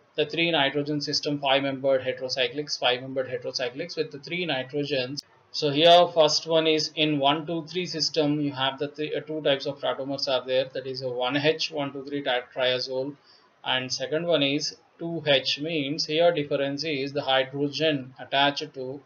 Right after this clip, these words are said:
first nitrogen or second nitrogen. And the another one, one two four, in one two four triazoles,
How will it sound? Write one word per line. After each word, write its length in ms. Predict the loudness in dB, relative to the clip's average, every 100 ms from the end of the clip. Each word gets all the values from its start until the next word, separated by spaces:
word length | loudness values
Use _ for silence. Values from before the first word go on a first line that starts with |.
| _ _ _ 6
first 260 | 6 6
nitrogen 720 | 2 0 2 0 0 -4 -8 -6
or 260 | -2 -2
second 360 | -4 -8 -10 -8
nitrogen. 520 | -8 -8 -10 -12 -14 -20 _ _ _ _ _
And 180 | -4 0
the 180 | 0 0
another 380 | 0 2 4 6
one, 340 | 6 4 2
one 280 | 0 0 0
two 160 | -4 0
four, 260 | 2 2
in 300 | 0 -4 -2
one 260 | 2 2 2
two 200 | -2 -2
four 160 | -2 0
triazoles, 840 | 2 6 4 4 0 0 -4 -8